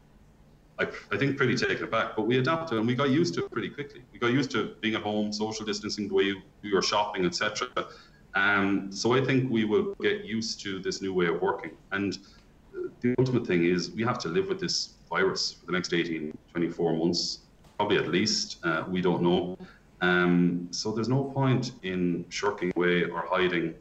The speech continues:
or, you know, we can't lock up the country indefinitely. So we have to adapt to it. And I think people, by and large, are doing that. And, you know, people are coming up with very novel ways of, of trying to go about their business, uh, because they have to.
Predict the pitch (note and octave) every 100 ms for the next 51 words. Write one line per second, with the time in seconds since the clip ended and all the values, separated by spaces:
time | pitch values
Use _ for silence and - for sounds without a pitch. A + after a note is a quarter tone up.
0 | - E2 D#2+ D2+ C#2+ C2+ - - F#2+ F2+
1 | E2+ - G#2+ A2 A2 F#2+ - - G2+ F#2
2 | F2 F2+ F2+ F#2 F2 - D2+ - - -
3 | - - F2 F2 F#2 F2+ - F2+ D#2+ E2
4 | - - D2 - F#2+ G2+ A2+ B2+ B2+ A#2
5 | F#2 F#2 F#2+ E2+ E2+ E2 E2 - - E2+
6 | F2+ F2+ E2 D#2+ - - - - - F#2+
7 | F#2 E2+ A2 G#2+ F#2+ - - G2 G#2+ G#2
8 | - E3 G2 G2 F#2+ F#2 F2+ F#2 F2 E2
9 | E2 - F2 G2 F2 F2+ F2 F2 F2 F2
10 | F#2 D#2+ - - - - - D#2+ D#2+ D#2+
11 | D2+ F#2 F#2 F2+ F#2 - - -